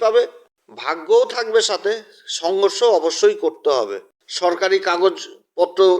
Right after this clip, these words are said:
ডকুমেন্টেন্সির কাজ, এগুলো যথেষ্ট এগোবে, নতুন নতুন চুক্তিও হবে, পরিশ্রমও যথেষ্ট বৃদ্ধি পাবে, লাভেরও একাধিক রাস্তা তৈরি হবে, সব কিছুই দেখতে পাবে, কিন্তু যে চট করে পাবে সেটা না, কিছুটা সংঘর্ষ হবে, সংঘর্ষ হওয়ার পর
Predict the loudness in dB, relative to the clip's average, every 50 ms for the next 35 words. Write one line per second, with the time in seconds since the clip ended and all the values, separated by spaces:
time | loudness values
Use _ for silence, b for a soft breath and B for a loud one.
0 | 0 0 -2 0 0 -2 0 0 0 0 -2 -2 -2 0 0 0 0 -2 -2 -4
1 | -4 -4 -2 0 0 0 -2 -4 -6 -6 -6 -2 0 2 2 2 2 0 -2 -2
2 | -6 -4 0 2 2 2 2 2 0 0 -2 -4 -6 b b b b b b _
3 | -4 -4 -2 2 0 2 2 2 2 2 0 -2 -2 -8 -10 -10 -10 -10 -4 0
4 | 2 2 4 2 0 0 -2 -4 -6 b b b b b _ -8 -4 -4 -2 -2
5 | -2 0 0 2 2 2 2 2 2 0 0 -2 2 2 2 2 0 -6 -6 -6
6 | -2 0 0 0 0 0 -6 -10 -12 _ _ _ _ -6 -4 -2 -2 0 0 2
7 | 2 4 4 2 2 0 -2 -2 0 2 2 2 0 -2 -2 -2 -2 -2 0 4
8 | 4 4 4 4 4 0 2 2 2 0 -2 -2 -4 -6 -6 -6 -8 -6 -4 -4
9 | -2 0 0 0 0 2 2 2 4 2 2 -2 -4 -6 -8 -8 -8 -6 -6 -6
10 | -6 -6 -10 b b b b b b b _ -6 -6 -4 -2 -2 -2 -2 -2 0
11 | 2 4 4 4 4 4 4 2 2 2 2 0 0 0 0 0 -2 -2 -4 -8
12 | -10 -6 -4 -2 -2 -2 -2 -2 -4 -2 0 0 0 0 0 0 -2 0 0 2
13 | 2 2 0 0 -4 -8 -8 -8 -4 -2 -2 -2 -2 -2 -2 -2 -2 0 -2 0
14 | 0 0 -2 -2 -2 -2 -2